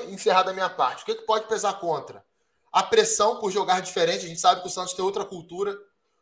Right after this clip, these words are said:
né? Um time que a torcida gosta que o time seja mais ofensivo, e isso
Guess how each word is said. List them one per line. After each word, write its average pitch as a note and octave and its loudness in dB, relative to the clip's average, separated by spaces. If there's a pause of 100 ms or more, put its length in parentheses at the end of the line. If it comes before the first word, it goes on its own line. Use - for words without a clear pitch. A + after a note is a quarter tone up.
(140)
né? D#3 2
Um D3+ 2
time E3 -8
que D#3+ -10 (380)
a B2 -4
torcida F#3+ -2
gosta E3+ 0
que E3+ -10
o D#3+ -10
time E3 -10
seja E3 -6
mais D#3 -2
ofensivo, F#3 -10 (460)
e D#3+ -12
isso E3+ -8